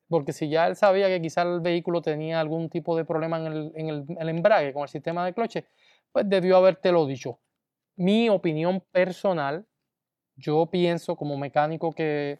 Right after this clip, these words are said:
pues, que aunque esté retirado, pues trabajé muchos años en, en esta industria, eh, que quizás ya la guagua tenía, eh, problemas ya de desgaste de cloche,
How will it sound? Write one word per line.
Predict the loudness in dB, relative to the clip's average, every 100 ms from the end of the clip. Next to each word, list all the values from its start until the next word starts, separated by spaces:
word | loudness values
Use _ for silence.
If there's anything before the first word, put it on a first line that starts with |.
| _
pues, | -12 -12 _ _ _
que | -4
aunque | -4 -4
esté | -4 -4
retirado, | -2 -2 2 2 2 -2
pues | -4
trabajé | 0 0 0
muchos | -4 -8 -4
años | -4 -4 -6
en, | -6 -8 -10
en | -10
esta | -6 -4
industria, | -4 -4 -4 -6 -6 _ _ _ _ _ _ -6
eh, | -2 -2 -2
que | -4
quizás | -4 0 0
ya | 2 2
la | 4
guagua | 2 0 0
tenía, | -4 -4 -2 -2 -2 -8 _ _ _ _ _ _ _
eh, | -4 -2 -2 -4 -6 -8 -12 _ _ _ _ _ _ _ _ _ 0
problemas | 4 4 4 2
ya | 4 4 4
de | 2 -2
desgaste | -2 -2 0 -2
de | 0
cloche, | -2 -6 -10